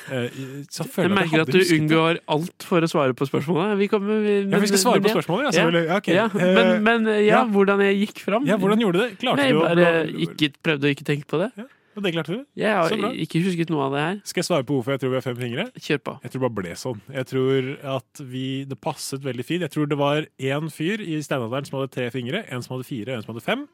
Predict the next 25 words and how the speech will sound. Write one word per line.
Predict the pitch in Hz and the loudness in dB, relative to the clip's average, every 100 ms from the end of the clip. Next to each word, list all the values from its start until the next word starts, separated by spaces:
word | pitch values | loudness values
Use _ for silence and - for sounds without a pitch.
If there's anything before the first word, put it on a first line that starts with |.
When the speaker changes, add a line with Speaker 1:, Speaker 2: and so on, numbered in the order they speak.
| _ | _
Speaker 1:
og | 143 | -10
en | |
som | 127 123 | -8 -8
hadde | 110 | -8
seks. | 110 - - 127 | -8 -6 -6 -6
Speaker 2:
Ja. | - - _ - | -8 -14 _ -10
Speaker 1:
Og | |
så | 143 - 151 | -8 -4 -4
døde | 139 143 107 92 120 127 | -2 0 0 -2 -4 -2
de | 127 | -4
tre | 123 - 123 | -10 -6 -4
andre | 117 107 110 123 131 | -2 -4 -2 -4 -4
utenom | 117 113 | -6 -6
han | 107 | -8
som | - 113 | -10 -10
hadde | 113 | -4
fem, | 233 262 - | -4 -6 -14
og | 143 | -12
så | 147 139 135 127 | -6 -2 -2 -6
spredde | - 135 113 104 | -10 -8 -8 -8
han | 110 113 117 135 | -10 -10 -14 -12
femmergenene | 113 107 101 107 101 104 | -10 -8 -6 -6 -6 -8
sine | 110 107 | -8 -6
videre. | 104 156 233 _ - - - | -4 -6 -8 _ -20 -12 -10
Speaker 2:
Femmergenene. | 117 117 117 - - | -6 -4 -4 -6 -6